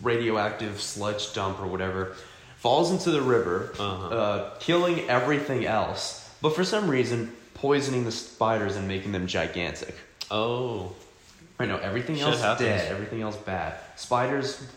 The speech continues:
Speaker 1: good. So Superman spiders start crawling, crawling out of the woodworks,
Speaker 2: Mm-hmm.
Speaker 1: uh, killing people left and right in this small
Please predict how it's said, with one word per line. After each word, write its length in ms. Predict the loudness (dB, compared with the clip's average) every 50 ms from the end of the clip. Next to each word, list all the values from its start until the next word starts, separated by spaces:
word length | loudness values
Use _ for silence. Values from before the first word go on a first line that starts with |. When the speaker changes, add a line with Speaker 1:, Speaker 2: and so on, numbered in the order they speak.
| -16 -14 -8 -4
Speaker 1:
good. 360 | -2 -2 -2 -2 -4 -6 -10 -12 -16 -18 -20 -20 -20 -20 -20 -20 -20 -20 -20 -20 -20 -10
So 220 | -6 -4 -2 -2
Superman 500 | -2 -2 -2 -2 0 0 0 0 0 -2 -2
spiders 540 | -4 -2 0 2 2 2 2 0 -2 -2 -4
start 880 | -8 -10 -12 -14 -12 -8 -6 -4 -2 -2 -2 -4 -6 -12 -16 -18 -18 -14
crawling, 460 | -4 0 2 2 2 2 2 0 -2 -4 -8 -14 -16 -12
crawling 400 | -6 -4 -2 0 0 0 0 -2 -2
out 80 | -2
of 80 | -2 -4
the 80 | -4 -6
woodworks, 720 | -6 -6 -6 -6 -8 -8 -8 -10 -10 -12 -14 -14 -16 -16 -14 -12
Speaker 2:
Mm-hmm. 320 | -10 -10 -10 -8 -10 -10 -12 -10 -8
Speaker 1:
uh, 180 | -6 -6 -6 -6 -6 -6
killing 220 | -4 -4 -4 -4 -4
people 240 | -6 -6 -4 -2 -2
left 200 | -2 -2 -2 -4
and 120 | -4 -4 -2
right 240 | -2 -2 -2 -2 -4
in 140 | -6 -8 -8
this 140 | -8 -8
small 600 | -8 -8 -8 -8 -6 -6 -4 -4 -4 -6 -8 -10